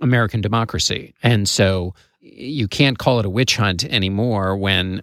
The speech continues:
it is doing this important work. And so to the extent that that's continually in the news cycle, it undermines the president's larger goal to, to claim that Mueller is, uh,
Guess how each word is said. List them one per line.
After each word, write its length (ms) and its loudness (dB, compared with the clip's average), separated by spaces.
it 140 -6
is 120 0
doing 280 2
this 200 -2
important 420 -4
work. 320 0
And 120 -4
so 80 0
to 60 0
the 60 -4
extent 260 0
that 120 -2
that's 200 0
continually 680 0
in 100 -2
the 60 0
news 220 2
cycle, 440 0
it 60 4
undermines 480 2
the 80 -6
president's 440 -2
larger 300 4
goal 380 2
to, 200 -6
to 420 0
claim 260 2
that 100 -2
Mueller 320 0
is, 120 0
uh, 140 -2